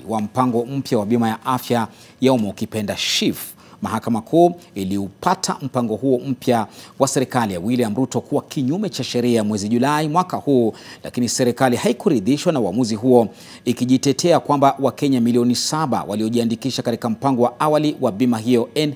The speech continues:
H I F, watakosa huduma iwapo uamuzi wa Mahakama Kuu hautabatilishwa.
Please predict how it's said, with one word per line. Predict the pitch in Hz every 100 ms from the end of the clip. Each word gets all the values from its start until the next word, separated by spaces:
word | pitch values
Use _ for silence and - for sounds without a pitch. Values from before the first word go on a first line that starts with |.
| -
H | 156 147 -
I | 117 95 -
F, | 139 117 - - - -
watakosa | 131 131 135 127 117
huduma | 156 147 123 120
iwapo | 127 117 -
uamuzi | 113 113 131 117
wa |
Mahakama | 110 117 - 120
Kuu | - 131 117 104 - - -
hautabatilishwa. | - 123 - 107 104 - 117 120 - 120